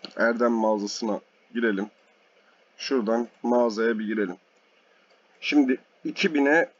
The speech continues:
iki bin puana altı dolara alabiliyorsunuz. Şu ekstra değerli de yok.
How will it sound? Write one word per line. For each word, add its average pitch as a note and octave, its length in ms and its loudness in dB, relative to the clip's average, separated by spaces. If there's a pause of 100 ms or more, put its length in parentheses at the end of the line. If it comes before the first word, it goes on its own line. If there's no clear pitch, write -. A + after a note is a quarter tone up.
(720)
iki - 220 -2
bin C3+ 120 4
puana A#2+ 520 2 (540)
altı C3 320 0
dolara A#2 280 2
alabiliyorsunuz. A2 1000 -2 (920)
Şu C3+ 280 -2
ekstra C3 360 0
değerli A#2+ 300 2
de B2+ 60 4
yok. B2 640 2